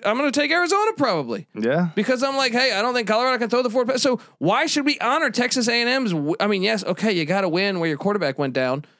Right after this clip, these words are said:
Speaker 1: but your quarterback that went down wasn't playing that great. He had, what, three picks against Kent State?
Speaker 2: Yeah.
Speaker 1: I'm not buying in.
Speaker 2: For you to squeak by a Colorado with that offense that they ha-, I mean, what they have, like, negative seven yards
Speaker 1: <laughs> Yeah.
Speaker 2: at, like, halftime or something?
Speaker 1: Yeah, today, yes.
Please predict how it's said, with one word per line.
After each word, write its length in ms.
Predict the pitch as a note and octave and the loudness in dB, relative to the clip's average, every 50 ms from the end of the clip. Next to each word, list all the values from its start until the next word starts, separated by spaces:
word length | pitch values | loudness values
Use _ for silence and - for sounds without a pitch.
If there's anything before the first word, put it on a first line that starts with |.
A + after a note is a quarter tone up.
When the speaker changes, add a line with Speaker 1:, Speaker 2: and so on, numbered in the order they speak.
| _ _ _ _ _ _ _ _ | _ _ _ _ _ _ _ _
Speaker 1:
but 260 | - E3 D#3 - - - | -2 -2 -2 -2 -6 -6
your 200 | - D3+ E3+ F3+ | -4 -2 -2 -2
quarterback 400 | - A3 A3 A3 G#3 G3+ G#3 F3 | 0 0 0 0 0 0 -2 0
that 120 | F#3+ E3 | 0 0
went 140 | F3 G3 F3 | 0 -2 0
down 340 | D3 F3+ A3 A#3 A3 F#3 E3+ - _ _ _ _ _ - | 0 0 0 0 0 -2 -4 -6 _ _ _ _ _ -4
wasn't 380 | B2+ C#3+ E3+ F#3+ F3+ G3+ E3 | -2 0 0 0 0 -2 -4
playing 240 | D3+ G3 G3 G#3 G3+ | -2 -2 0 0 0
that 180 | F#3+ F#3 F#3 D#3 | 0 0 -2 0
great. 240 | C#3+ F#3+ G#3+ G3 E3 | 0 0 0 0 0
He 100 | D#3 D3 | 0 0
had, 140 | D#3+ D#3+ | 0 0
what, 220 | D3 D#3 C#3+ B2 - | 0 0 -2 -2 -2
three 200 | - F3+ G3+ G3 | 0 0 0 0
picks 260 | - G#3 G#3 G3+ - | 0 0 0 0 -2
against 240 | F#3+ F3 F3+ D3+ - | -2 -2 -2 -2 -2
Kent 200 | - G3 F#3 F3+ | -2 -2 0 0
State? 340 | - - E3+ F3+ - - - | 0 0 0 0 0 -2 -4
Speaker 2:
Yeah. 200 | F#2+ D#2+ - - - - - _ _ _ _ _ | -6 -8 -8 -8 -14 -20 -20 _ _ _ _ _
Speaker 1:
I'm 180 | - F#3+ A#3+ B3+ | 0 0 2 2
not 180 | C4+ C#4 B3+ A3 | 2 0 0 0
buying 300 | A#3+ B3 A#3+ A#3 G#3+ A#3 | 0 2 2 2 2 2
in. 260 | C#4+ C4+ F#3 B2 A2 | 2 2 0 -2 -2
Speaker 2:
For 160 | C3+ C#3+ D3+ | 0 2 2
you 160 | D#3+ F#3 G#3 | 4 4 2
to 120 | G#3+ A3+ F#3 | 2 2 0
squeak 420 | - - - F#3+ F3+ E3+ D3 - | 0 0 0 2 2 0 0 -2
by 300 | - C#3+ C#3 C#3 C#3 C3+ | 0 0 2 2 4 2
a 200 | C3+ C3 G#2 A2 | 2 2 0 -2
Colorado 600 | - - C3 B2+ B2+ A#2 A2+ A2+ A2+ A2 G#2+ G2+ | -2 0 0 0 2 2 2 2 2 2 0 0
with 240 | F#2+ G2 G#2+ G#2 - | -2 -2 -4 -4 -2
that 340 | G2+ G#2 A2 A2+ A#2 - - _ _ _ _ _ _ _ - - | -2 0 0 0 0 -2 -4 _ _ _ _ _ _ _ -4 -2
offense 420 | A#2 A2+ G#2 - - E2 C#2 - - | 0 0 0 -2 -4 -6 -6 -4 -4
that 120 | - F#2+ F2 | -4 -2 -2
they 100 | G#2 G2+ | 0 0
ha-, 140 | G#2+ A2 B2 | 0 0 2
I 40 | |
mean, 120 | C3+ D3 E3 | 2 2 2
what 120 | F#3+ F#3 | 2 2
they 100 | D#3 C3 | 0 0
have, 120 | B2 B2 F#2+ | 0 0 -2
like, 140 | F#2+ G#2 | -2 -2
negative 460 | G#2+ A2 B2 B2+ C#3+ D3 D#3 D3 A#2+ - | -2 0 0 0 2 0 0 -2 -2 -2
seven 320 | - D3+ D3 C#3 C#3+ C3 | -2 0 0 0 0 0
yards 420 | B2 A#2 A#2+ C3 C#3+ C#3+ - - | 0 2 2 2 0 0 -2 -2
Speaker 1:
<laughs> 0 | |
Yeah. 120 | - C3 C3 | 0 0 2
Speaker 2:
at, 80 | B2 A#2 | 2 0
like, 140 | A#2+ A2+ - | 0 -2 -2
halftime 520 | A#2+ B2 C3 C3+ - - - E3 E3 D#3+ | -2 -2 -2 -2 -2 -2 -2 0 0 2
or 80 | E3 E3 | 2 2
something? 240 | D#3 E3 A3+ G#3+ | 2 2 2 2
Speaker 1:
Yeah, 80 | D#3 D#3 | 0 0
today, 440 | - - G3+ F#3 G3+ A3+ G#3+ F3+ C#3+ | 0 0 -2 0 0 2 2 2 2
yes. 360 | C#3+ F3 F3+ - F2+ - - | 0 0 0 -2 -4 -6 -6